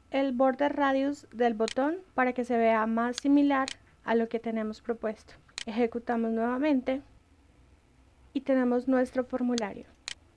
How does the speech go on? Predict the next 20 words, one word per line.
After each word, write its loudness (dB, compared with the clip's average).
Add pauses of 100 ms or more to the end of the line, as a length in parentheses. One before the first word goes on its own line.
Ahora 6
vamos 4
a 2
implementar 2
la 2
navegación 0
desde 2
nuestro 0
menú. -2 (1200)
En 4
nuestro 2
main 2
page 0 (520)
conocimos 2 (680)
a 6
los 2
comandos 0 (120)
que 0
podemos 2
ejecutar 0